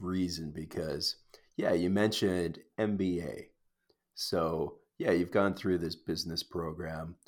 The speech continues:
And so much of the skills that you're getting young players to develop,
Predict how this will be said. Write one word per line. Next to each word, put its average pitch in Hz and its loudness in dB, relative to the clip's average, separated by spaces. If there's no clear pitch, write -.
And 92 0
so - 4
much 165 2
of 101 -2
the 95 -2
skills - 2
that 85 -2
you're 87 -4
getting 95 4
young 92 2
players 87 2
to - -10
develop, 78 -2